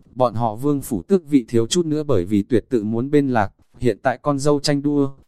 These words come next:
một hơi sinh bốn cái nhi tử một cái cô nương, kia hắn còn sợ cái gì, nhìn đến nhi tử gửi lại đây tin nói con dâu không cần quá cao điệu, tâm tình lại hảo rất nhiều.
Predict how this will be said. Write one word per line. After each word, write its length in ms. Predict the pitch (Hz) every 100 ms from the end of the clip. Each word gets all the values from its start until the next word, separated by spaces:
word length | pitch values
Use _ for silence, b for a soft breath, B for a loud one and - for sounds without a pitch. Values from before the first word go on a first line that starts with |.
| 135
một 200 | 113 113
hơi 180 | 147 139
sinh 260 | 151 143
bốn 200 | 120 120
cái 220 | 120 110
nhi 220 | 139 156 147
tử 200 | 113 92
một 220 | 104 -
cái 180 | 110 120
cô 200 | 151 147
nương, 380 | 143 139 139 135 - _ _ _
kia 160 | - 151
hắn 220 | 120 135
còn 200 | 139 107
sợ 240 | - 120 95
cái 180 | 110 131
gì, 380 | 147 123 107 101 _ 117
nhìn 260 | 110 101 95
đến 220 | 113 147
nhi 160 | 156
tử 220 | 147 123 95
gửi 180 | 107
lại 220 | 95 107 117
đây 160 | 147
tin 240 | 143 143 127
nói 160 | 120
con 220 | - 143
dâu 200 | 135 147
không 220 | 139 151 135
cần 220 | 113 92
quá 200 | 110 117
cao 200 | 160 147
điệu, 240 | 131 107 _ _ _
tâm 180 | 147 135
tình 280 | 123 101 107
lại 160 | 104
hảo 200 | 107 90
rất 160 | 185 180
nhiều. 380 | 135 110 95